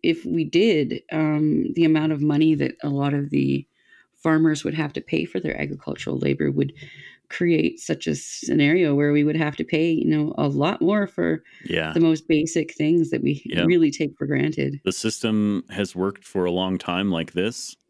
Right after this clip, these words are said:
Speaker 2: and there's been movements for workers' rights and stuff like that.
Speaker 1: Yeah.
Speaker 2: But, but the fact remains,
Speaker 1: I
Speaker 2: there's always the demand for these low-paying jobs.
Speaker 1: Yes. That we don't, that we at home don't want,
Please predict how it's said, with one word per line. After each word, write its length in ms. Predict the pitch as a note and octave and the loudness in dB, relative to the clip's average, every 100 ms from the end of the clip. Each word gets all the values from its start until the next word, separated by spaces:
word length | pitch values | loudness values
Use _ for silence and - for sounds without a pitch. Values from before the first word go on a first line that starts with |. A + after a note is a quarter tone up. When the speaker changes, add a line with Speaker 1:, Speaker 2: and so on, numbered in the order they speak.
| _ _ _ _ _ _ | _ _ _ _ _ _
Speaker 2:
and 520 | F2 D#2+ D2+ D2+ D2+ | -4 -2 -4 -4 -4
there's 220 | E2 E2 | -2 -4
been 260 | D#2+ E2+ D#2+ | -4 -2 0
movements 460 | E2 F2 E2 E2+ D#2+ | 0 0 -2 -2 -4
for 160 | - | -4
workers' 440 | D#2 D#2+ - D2+ D#2 | -4 -4 -4 -8 -4
rights 640 | F2+ G2 F#2+ - - - _ _ | -2 0 -2 -4 -12 -14 _ _
and 180 | D#2+ D#2 | -6 -6
stuff 280 | - E2+ E2 | -4 -4 -6
like 120 | D#2 | -4
that. 200 | E2 E2 | -2 0
Speaker 1:
Yeah. 140 | D3+ | 0
Speaker 2:
But, 160 | G#2 D2 - _ _ _ _ | 0 -4 -6 _ _ _ _
but 120 | A2+ | -8
the 60 | G2+ | -4
fact 240 | A#2+ A#2+ | -4 -4
remains, 380 | B2+ A#2 B2+ A2+ | -2 0 0 -4
Speaker 1:
I 60 | G2+ | -2
Speaker 2:
there's 220 | G#2+ G2+ | -4 -2
always 400 | - G#2+ A2+ G2+ | -2 0 0 0
the 100 | G2+ | -2
demand 460 | F2+ F#2+ F#2+ G2 F#2 | 0 0 0 -2 -2
for 80 | F#2+ | -2
these 320 | F#2 E2+ - | -2 -4 -10
low-paying 640 | - F2+ F#2 E2+ F#2 F2 E2+ | -6 -2 0 -2 -2 -2 -2
jobs. 580 | F2 D#2 D2 - - - _ _ | -2 -4 -6 -8 -14 -16 _ _
Speaker 1:
Yes. 560 | - D3+ E3+ - - - _ _ - - _ | 0 0 0 -4 -10 -20 _ _ -20 -20 _
That 100 | D#3 | 0
we 160 | F#3+ F#3 | 2 2
don't, 300 | F#3 - - | 0 0 -2
that 140 | C#3+ | 0
we 440 | D#3 F#3 G3 F#3+ | 2 2 2 2
at 120 | F3+ F3+ | 2 2
home 300 | F#3 E3 E3+ | 4 4 4
don't 200 | E3 D3+ | 2 2
want, 440 | D3+ C#3+ C3 - | 0 0 -2 -4